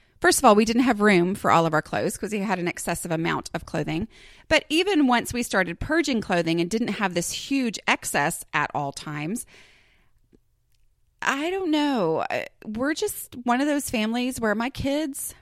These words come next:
I mean, my boys especially, do not care.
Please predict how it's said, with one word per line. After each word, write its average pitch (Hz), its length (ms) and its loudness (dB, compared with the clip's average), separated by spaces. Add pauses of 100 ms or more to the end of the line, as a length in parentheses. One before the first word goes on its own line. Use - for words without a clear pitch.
(420)
I 233 60 2
mean, 226 160 -2
my 233 160 2
boys 214 580 -2
especially, 175 640 -4 (920)
do 208 200 0
not 240 180 2
care. 117 360 -8